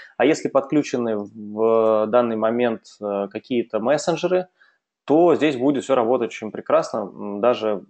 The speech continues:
м, клиенты смогут отправлять вам, допустим, фоточки со своего телефона, если хотят показать, какой именно предмет, там, мебели вам, э, вам понравился, да, или ему нужно приобрести,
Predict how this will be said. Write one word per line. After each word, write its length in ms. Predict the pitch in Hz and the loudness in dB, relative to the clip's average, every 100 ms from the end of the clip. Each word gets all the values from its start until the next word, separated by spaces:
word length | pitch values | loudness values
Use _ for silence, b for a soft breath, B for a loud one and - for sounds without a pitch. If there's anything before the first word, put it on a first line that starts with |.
| - | -16
м, 200 | 104 101 101 95 | -12 -10 -10 -10
клиенты 440 | - 110 113 147 104 | -10 -4 -2 -2 -4
смогут 380 | 123 123 113 - | -4 -4 -4 -10
отправлять 500 | - 117 120 113 - | -6 0 2 0 -2
вам, 240 | 104 95 | -6 -6
допустим, 420 | 101 - 104 107 | -10 -12 -16 -8
фоточки 420 | - 170 143 - | -2 0 -2 -10
со 120 | 127 - | -12 -8
своего 280 | 135 131 | -2 -2
телефона, 460 | 127 127 123 139 117 | -2 -4 -2 -2 -2
если 200 | 113 - | -6 -10
хотят 300 | 113 123 - | -8 -6 -6
показать, 400 | - 117 117 110 | -4 0 0 0
какой 320 | 117 - 131 | -2 2 4
именно 280 | 127 117 113 | 4 0 -2
предмет, 440 | - 110 107 113 - _ B B B B | -4 -6 -2 -2 -4 _ B B B B
там, 180 | 107 104 | -6 -2
мебели 340 | 117 110 107 104 | 0 0 2 2
вам, 340 | 101 101 101 b b b - | 0 -2 -6 b b b -6
э, 560 | 104 101 101 101 101 101 - - - - _ _ _ _ _ _ _ _ _ _ _ - | 0 2 4 4 2 -2 -14 -20 -20 -20 _ _ _ _ _ _ _ _ _ _ _ -14
вам 540 | - - 113 110 107 - - - - | -10 0 2 2 -2 -8 -20 -8 -2
понравился, 720 | 123 120 127 120 110 107 113 | 0 2 4 4 2 -2 0
да, 140 | 120 | 2
или 180 | 131 110 | 4 2
ему 200 | 113 123 | 0 0
нужно 280 | 120 104 110 | -2 -2 -6
приобрести, 800 | - 113 98 107 - 117 104 | -2 -2 -2 -6 -8 -8 -8